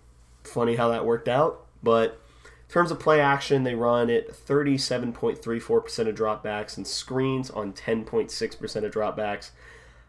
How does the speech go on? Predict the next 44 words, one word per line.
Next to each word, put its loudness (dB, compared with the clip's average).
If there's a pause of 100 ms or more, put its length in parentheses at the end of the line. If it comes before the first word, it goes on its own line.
(120)
And 2
like 4
I 6
said 4
earlier, 6
motion 2
is 0
what 0
makes 2
this 0
offense -6
work. -10 (320)
I 2
think -2
the -4
stat 2
is, 4
we -4
don't 2
subscribe -2
to 0
Sports -4
Info 0
Sol-, -8 (240)
uh, -4
Solutions -4
because -10
we -8
don't -4
have -6
a -8
spare -2
five -6
thousand -6
dollars -4
lying 2
around, 2 (600)
but 4 (400)
it, 6
they 8
motion 4
something 0
like 0
ninety-four 0